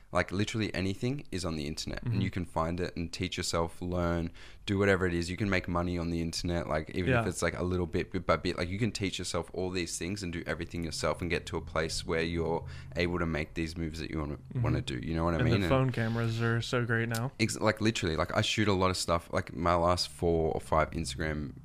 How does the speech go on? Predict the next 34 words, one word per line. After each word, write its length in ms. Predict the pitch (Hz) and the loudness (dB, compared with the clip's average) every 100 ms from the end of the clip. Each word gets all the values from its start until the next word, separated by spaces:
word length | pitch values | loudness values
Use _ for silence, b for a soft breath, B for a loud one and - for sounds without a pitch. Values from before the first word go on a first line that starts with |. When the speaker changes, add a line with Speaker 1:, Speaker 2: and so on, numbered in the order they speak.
| - | -8
Speaker 1:
videos, 400 | 85 82 80 78 | -2 0 2 2
like, 140 | 80 - | -2 -2
edits 240 | 82 78 | -4 -2
that 80 | - | -2
I 40 | 76 | -2
put 240 | - 87 - | -2 -4 0
on 440 | 87 85 82 78 - - | 2 2 2 -2 -6 -6
my 140 | 80 | 0
Instagram 480 | 80 85 80 80 76 | 0 0 0 0 0
were 80 | 80 | -2
all 160 | - 80 | -2 -4
shot 160 | 80 | -2
on 60 | 73 | -2
my 100 | 73 | -4
phone. 280 | - 50 - - - - | -4 -8 -8 -14 -20 -6
Like, 300 | - 82 - - 269 | 0 0 0 -14 -10
Speaker 2:
It's 100 | 127 | -4
amazing. 360 | 110 101 110 - | -4 -4 -6 0
Speaker 1:
and, 240 | 98 104 | 2 2
and 260 | - 104 104 | 2 2 2
everyone, 300 | 104 95 98 | 2 2 2
all 220 | - 101 | 2 2
these 200 | 104 98 | 4 4
kids 220 | - 90 - | 2 -2 0
have 120 | 85 | 0
phones 280 | 82 78 78 | 2 0 0
these 160 | 73 | -4
days. 200 | - - | -4 -4
So, 140 | - 87 | 2 4
like, 220 | 85 - | 4 2
Speaker 2:
Yeah. 240 | 143 120 - | 0 0 6
Speaker 1:
they 120 | 98 | 6
have 140 | 110 104 | 8 6
access 380 | 95 95 95 | 4 2 -2